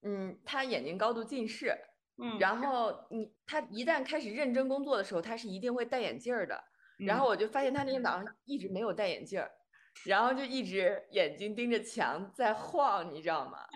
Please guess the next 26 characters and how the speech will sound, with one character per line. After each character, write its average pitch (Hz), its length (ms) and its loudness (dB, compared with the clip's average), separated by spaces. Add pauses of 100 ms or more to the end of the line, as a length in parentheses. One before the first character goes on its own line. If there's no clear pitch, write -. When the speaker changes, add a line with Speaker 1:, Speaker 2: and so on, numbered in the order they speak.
(100)
Speaker 1:
<laughs> - 1000 -14
我 220 100 2
当 247 140 6
时 247 120 0
就 - 0 -
觉 208 140 0
得 180 340 2 (300)
这 220 100 4
个 202 80 6
人 160 180 2
我 170 80 2
就 165 140 0
当 180 140 2
他 208 160 2
死 240 200 -10
了， - 300 -10
就 170 140 -4
是 147 60 -4
他 180 240 -6
肯 180 180 -12
定 151 160 -8
是 175 100 -10
帮 165 220 0
不 170 60 -6
了 113 200 -4
我， 104 160 -8